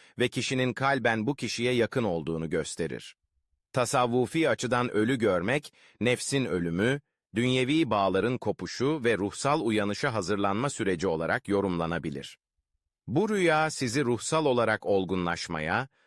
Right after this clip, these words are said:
dualarınızı ve sadakalarınızı artırmaya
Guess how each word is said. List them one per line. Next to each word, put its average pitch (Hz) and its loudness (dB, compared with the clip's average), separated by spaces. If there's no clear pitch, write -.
dualarınızı 123 4
ve 110 2
sadakalarınızı 104 0
artırmaya 92 -2